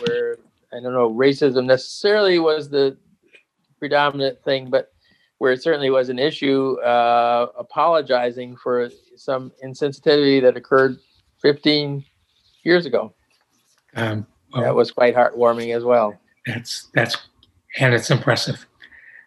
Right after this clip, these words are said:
Speaker 2: Um, Jasmine, w-, what have you, um, learned from your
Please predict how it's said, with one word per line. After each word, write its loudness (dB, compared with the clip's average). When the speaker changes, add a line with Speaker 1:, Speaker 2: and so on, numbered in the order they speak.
Speaker 2:
Um, 0
Jasmine, -2
w-, -2
what 0
have 0
you, 0
um, -4
learned 4
from 0
your 0